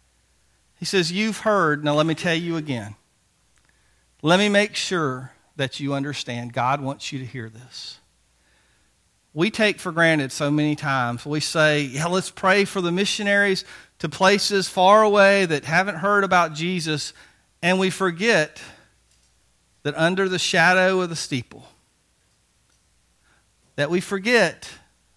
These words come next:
that next door to us, in front of us, behind us, in our schools, in our communities, there are people who've heard of Jesus, but they don't know Jesus.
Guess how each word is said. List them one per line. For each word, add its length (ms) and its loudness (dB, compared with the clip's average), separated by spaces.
that 160 -6
next 340 -2
door 240 -2
to 260 -4
us, 280 -4
in 80 -6
front 320 -2
of 100 -4
us, 220 -6
behind 560 -2
us, 260 -16
in 140 -2
our 120 0
schools, 600 -2
in 80 -4
our 120 0
communities, 920 -4
there 300 4
are 60 0
people 720 -6
who've 180 -4
heard 260 0
of 220 2
Jesus, 800 -12
but 140 -10
they 120 -2
don't 200 -4
know 280 -2
Jesus. 760 -16